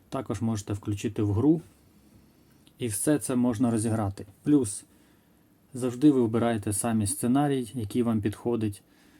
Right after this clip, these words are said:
і його реалізовуєте, і можете туди включити будь-які додаткові елементи. Все це дозволяє гра, вона не обмежує вас нічим. І тому вони правильно зробили, що вони видали свій, скажімо так, цілий набір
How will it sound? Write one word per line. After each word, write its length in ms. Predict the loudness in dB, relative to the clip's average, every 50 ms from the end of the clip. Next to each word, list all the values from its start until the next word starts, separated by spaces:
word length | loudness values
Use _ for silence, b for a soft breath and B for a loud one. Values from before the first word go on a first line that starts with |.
| b b b b b b -20 _ _ _ _ _ _ _ _
і 160 | -4 -2 0 2
його 400 | 2 2 2 2 2 0 0 -4 -12 -20 _ -20 -20 -12 -6
реалізовуєте, 1040 | -2 0 0 2 0 0 0 0 0 0 2 2 2 0 0 0 -2 -4 -4 -4 -8 -12 -20 _ _ _ _ _ _ _ _ -20 -20 _ _ _ -4
і 100 | -2 0
можете 280 | 0 0 -2 -4 -4
туди 160 | -4 -2 -2
включити 440 | -2 -2 -2 -4 -4 -4 -4 -2 -2
будь-які 340 | 0 0 0 0 0 0 0
додаткові 420 | 0 0 0 0 0 0 -2 0 0
елементи. 460 | 0 0 2 2 2 2 0 -2 -4
Все 320 | -6 -6 -6 -6 -6 -6
це 220 | -6 -6 -6 -4 -4
дозволяє 540 | -2 -2 -2 -2 0 0 0 0 0 -2 -2
гра, 180 | -2 -2 -2
вона 360 | 0 0 0 0 0 -2 -4 -8 -12 _ -4
не 240 | -2 0 0 2
обмежує 440 | 0 0 0 -2 -2 -2 -2 -2 -2
вас 260 | -2 -2 -4 -4 -4
нічим. 440 | -4 -4 -4 -2 -2 -2 -2 -4 -6 b b b b b b b b b b _ _ _
І 100 | -10 -6
тому 480 | -4 -2 0 2 4 4 4 4 2 0 -4 _ _ -6
вони 220 | -4 -2 -2 -2
правильно 380 | -2 -2 -2 0 2 2 0 0
зробили, 420 | 0 0 0 0 0 0 -2 -2
що 240 | -6 -6 -6 -4 -2
вони 200 | -2 0 -2 0
видали 400 | -2 -2 -2 0 0 -2 -2 -2
свій, 680 | -4 -4 -6 -6 -6 -4 -2 0 0 0 -2 -4 -8 -14 -18
скажімо 340 | -20 -12 -8 -4 -2 -2 -2 -2
так, 120 | -4 -6 -8 -6
цілий 300 | -2 0 0 2 2 0
набір 500 | 0 0 -2 0 4 4 4 4 4